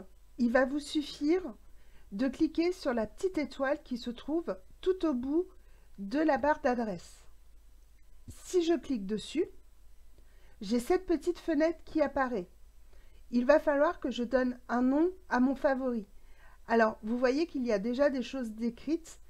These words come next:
Ces choses peuvent être à rallonge et donc il n'y a pas vraiment d'intérêt de garder tout le texte. Je vais donc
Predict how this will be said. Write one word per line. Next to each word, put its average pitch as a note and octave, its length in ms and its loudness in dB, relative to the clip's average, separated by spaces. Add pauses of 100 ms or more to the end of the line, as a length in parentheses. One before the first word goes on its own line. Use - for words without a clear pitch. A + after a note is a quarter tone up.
(360)
Ces - 220 -4
choses D#4 500 -2 (400)
peuvent C4+ 220 6
être C4+ 220 6
à A#3 100 4
rallonge A#3+ 560 2 (680)
et A#3 120 4
donc D4 300 2
il C#4+ 40 0
n'y A#3+ 40 6
a A3 60 4
pas B3 180 4
vraiment B3 360 2
d'intérêt B3+ 440 -2
de B3 120 -4
garder G#3 380 -2
tout C4 180 -8
le A#3 200 0
texte. - 640 -8 (520)
Je G#3 160 -2
vais C#4 180 0
donc - 520 -2